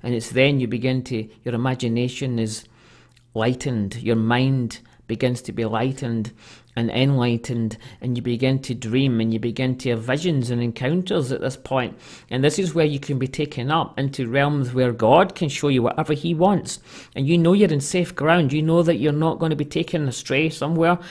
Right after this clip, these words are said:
because you've come through Christ. You've not just went through some other th-, thought process. You've not, I don't know,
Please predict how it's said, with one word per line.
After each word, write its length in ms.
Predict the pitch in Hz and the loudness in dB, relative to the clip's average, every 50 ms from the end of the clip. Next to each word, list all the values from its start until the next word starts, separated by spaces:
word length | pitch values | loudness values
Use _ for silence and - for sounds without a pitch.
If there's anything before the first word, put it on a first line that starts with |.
| - - - - | -18 -18 -14 -8
because 320 | - 139 139 - 156 131 123 | -8 -6 0 0 0 2 2
you've 160 | 160 143 147 | 0 0 0
come 140 | - 143 135 | -4 -6 -6
through 220 | - - 135 120 | -2 -4 -4 -4
Christ. 840 | - - - - - 143 160 151 131 - - - - - - - - - _ _ _ _ _ _ _ _ _ _ _ _ _ _ _ _ _ _ _ - | -2 4 6 6 8 8 6 2 0 -2 -8 -10 -12 -14 -16 -20 -20 -20 _ _ _ _ _ _ _ _ _ _ _ _ _ _ _ _ _ _ _ -4
You've 200 | - 135 127 131 | -2 -2 0 2
not 240 | 151 175 165 - - | 2 2 2 2 0
just 480 | - 160 151 139 - - - - - | 0 0 0 0 -6 -8 -12 -16 -6
went 200 | - 147 143 139 | -4 -2 -2 -2
through 240 | - - - 156 151 | -4 0 2 2 2
some 760 | 147 - - - 151 147 156 160 156 156 151 147 143 139 - - - | 2 0 0 4 4 6 6 4 2 2 2 2 0 0 0 2 2
other 440 | 139 139 147 143 143 135 123 120 - - - _ - - _ _ _ _ _ _ _ _ _ - | 2 6 6 6 6 6 4 2 -4 -12 -20 _ -20 -20 _ _ _ _ _ _ _ _ _ -20
th-, 200 | - - - - - _ - - - - _ | -20 -20 -20 -20 -20 _ -20 -20 -20 -20 _
thought 360 | - - - 147 151 143 - | -16 -4 2 4 4 4 4
process. 680 | - - - 151 147 - - 170 156 160 165 151 - - | 0 -2 0 0 0 0 2 2 4 4 4 2 0 -4
You've 140 | 131 123 123 | -4 -2 0
not, 400 | 127 131 151 160 165 147 - - - - - - - _ - - - - - _ _ | 0 2 4 4 4 4 2 -4 -14 -20 -20 -20 -20 _ -20 -20 -20 -20 -20 _ _
I 140 | - 147 175 | 0 2 2
don't 140 | 175 156 139 | 4 4 4
know, 260 | 127 127 127 127 | 4 4 2 0